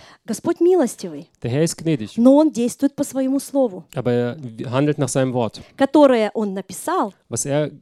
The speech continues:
Speaker 2: äh, hinterlassen hat
Speaker 1: и изменить не может.
Speaker 2: und nicht verändern kann.
Speaker 1: Поэтому на-, мы, мы говорим, или написано, Бог, Он не изменяется.
Speaker 2: Wir sagen, oder es steht geschrieben, Gott verändert sich nicht.
Speaker 1: Он не отменяет Свои законы.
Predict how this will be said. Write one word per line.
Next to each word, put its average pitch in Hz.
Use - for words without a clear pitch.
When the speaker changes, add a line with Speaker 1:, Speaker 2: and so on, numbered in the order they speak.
Speaker 2:
äh, 120
hinterlassen 127
hat -
Speaker 1:
и 262
изменить 220
не 208
может. 214
Speaker 2:
und 127
nicht 156
verändern 127
kann. 101
Speaker 1:
Поэтому 269
на-, 269
мы, 262
мы 254
говорим, 254
или 220
написано, 220
Бог, 285
Он 226
не 254
изменяется. 226
Speaker 2:
Wir 127
sagen, 139
oder 113
es 127
steht 165
geschrieben, 143
Gott 135
verändert 135
sich -
nicht. 101
Speaker 1:
Он 302
не 294
отменяет 294
Свои 254
законы. 240